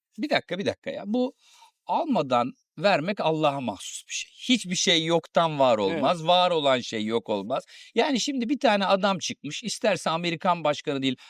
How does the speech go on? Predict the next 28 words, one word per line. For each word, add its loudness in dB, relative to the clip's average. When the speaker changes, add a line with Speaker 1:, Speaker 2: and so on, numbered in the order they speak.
Speaker 1:
haşa 2
başka -2
bir -8
şey -6
olsun. -8
"Ya 2
kardeşim -4
ben 0
rezerv 2
para 2
diye -2
bir -4
şey 0
uydurdum, -2
affedersin 2
bir 2
yerimden. 0
Benim 2
bu -2
kağıt 2
parçasının -2
üstüne 0
attığım -2
imza 4
karşılığında -2
benim -2
istediğim -2
kadar 0